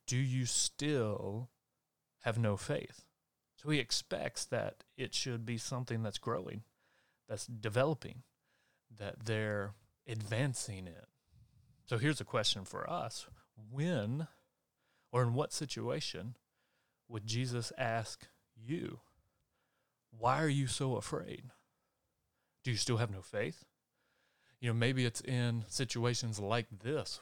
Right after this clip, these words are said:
where our physical world, we're, we're, we're entering into something we don't know or can't control. And so you become afraid.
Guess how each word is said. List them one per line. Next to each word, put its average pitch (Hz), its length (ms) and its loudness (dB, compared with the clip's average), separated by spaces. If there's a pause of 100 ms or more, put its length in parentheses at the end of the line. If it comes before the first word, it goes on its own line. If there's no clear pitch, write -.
where 101 500 -2
our 101 520 -2 (680)
physical 123 480 -2
world, 113 760 0 (100)
we're, 120 280 -4
we're, 143 240 0
we're 147 200 2
entering 147 380 4
into 123 180 4
something 120 380 2
we 117 140 2
don't 120 360 2
know 120 540 2
or 120 320 -2
can't 117 280 -2
control. - 520 -2 (420)
And - 100 -20
so - 100 -20
you - 20 -14
become 107 220 -4
afraid. 139 480 -4